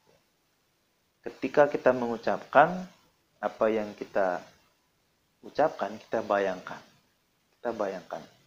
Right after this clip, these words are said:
Misalkan kita punya mo-, ingin punya mobil. "Tahun ini saya ingin punya mobil." Kemudian bayangkan mobil apa yang kita inginkan. Pikirkan di dalam pikiran kita. Kemudian bawa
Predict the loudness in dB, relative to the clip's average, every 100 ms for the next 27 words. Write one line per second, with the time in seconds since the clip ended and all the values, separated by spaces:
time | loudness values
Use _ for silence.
0 | -14 -8 -2 -2 -4 -6 -4 -4 -6 -6
1 | -6 -6 -4 -4 -6 -8 -8 -6 -8 -10
2 | -10 -18 _ _ _ _ _ _ _ -6
3 | -2 -2 -2 -2 0 0 -2 -8 -10 -10
4 | -10 -12 -14 _ _ -16 -8 -2 0 2
5 | 0 0 -4 -6 -2 0 0 0 -2 -4
6 | -4 -6 -4 -4 -4 -14 -12 -12 -14 _
7 | _ _ _ _ _ _ _ _ _ _
8 | _ -14 -2 0 4 4 4 2 2 2
9 | 0 -2 -6 -4 -6 -8 -6 -2 -2 -6
10 | -20 _ _ _ _ _ _ -16 -8 -2
11 | -2 2 4 6 8 8 6 -2